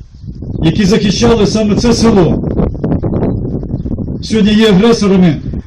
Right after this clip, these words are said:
на нашій українській землі. Ведь ми розуміємо, що в одній особі тоді був Адольф Гітлер, а сьогодні в одній особі це Володимир Путін.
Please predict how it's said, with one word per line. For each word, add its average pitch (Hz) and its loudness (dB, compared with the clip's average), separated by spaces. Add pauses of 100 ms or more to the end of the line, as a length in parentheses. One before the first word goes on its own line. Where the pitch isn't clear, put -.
на 165 4
нашій 202 2
українській 180 2
землі. 151 2 (1800)
Ведь 160 0
ми 214 2
розуміємо, 202 2
що 185 2 (420)
в 143 -2
одній 214 2
особі 202 2 (380)
тоді 196 2
був 170 2
Адольф 185 2
Гітлер, 202 2 (420)
а 170 0
сьогодні 202 0
в 196 4
одній 196 2
особі 190 2
це 196 2
Володимир 196 2
Путін. 135 0